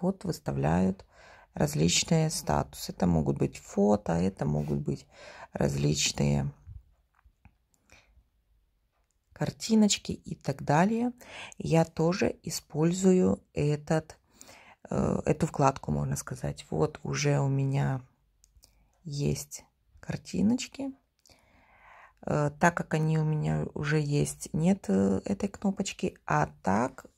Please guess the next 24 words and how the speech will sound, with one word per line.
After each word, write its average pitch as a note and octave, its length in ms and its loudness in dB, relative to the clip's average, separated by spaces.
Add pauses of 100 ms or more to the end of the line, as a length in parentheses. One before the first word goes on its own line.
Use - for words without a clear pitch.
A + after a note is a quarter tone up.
у D#3 140 -10
вас, F3 420 -2 (640)
ну, D#3+ 300 4
а D3 200 2
опять D#3 260 -2
же - 80 -4
повторюсь, E3+ 560 -2
у C#3+ 60 -2
вас D#3+ 180 0
должен D#3+ 320 2
стоять D#3+ 520 0 (220)
WhatsApp D#3 560 0
Business. B2+ 520 -8 (1040)
Значит, D#3+ 580 2
вот D#3 260 2
добавить C#3+ 720 4
у - 80 -4
меня C#3+ 400 -2
в C#3+ 100 -10
данном C3+ 420 0
случае - 560 -8 (500)
уже D3 380 0
снизу D3+ 880 0 (560)
справа. C#3+ 800 0